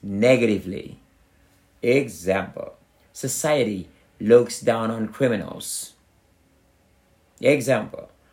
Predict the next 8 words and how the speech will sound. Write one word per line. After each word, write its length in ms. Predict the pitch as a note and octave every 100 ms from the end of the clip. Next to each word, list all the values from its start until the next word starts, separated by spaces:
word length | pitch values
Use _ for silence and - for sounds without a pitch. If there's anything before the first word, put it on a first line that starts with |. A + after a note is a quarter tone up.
| _
Homeless 680 | - D#3 A3+ C#4 C4 B3 -
people 340 | - G3 A#2 -
are 180 | C#3+
often 560 | - D3 C3+ C#3+ C#3 C3+
looked 240 | D#3+ C#3
down 300 | A#2+ D#3+ F3+
on. 380 | F3 B2+ G#2+ - - _ _ _ _ _ _ _ _ _ _ -
Example. 800 | A#2 A#2+ - - F#2+ B1+ G1+